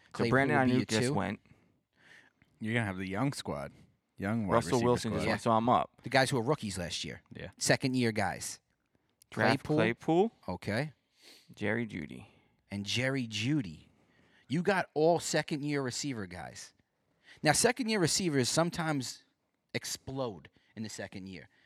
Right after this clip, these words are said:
Speaker 1: especially guys like this, who you basically got a lot of the, the top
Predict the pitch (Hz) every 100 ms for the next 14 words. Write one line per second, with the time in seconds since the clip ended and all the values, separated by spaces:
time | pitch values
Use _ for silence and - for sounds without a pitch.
0 | - - - 160 160 143 139 127 120 139
1 | 104 - 120 117 113 135 - 117 117 110
2 | 113 110 113 107 101 98 - _ _ _
3 | _ _ 104 - 127 -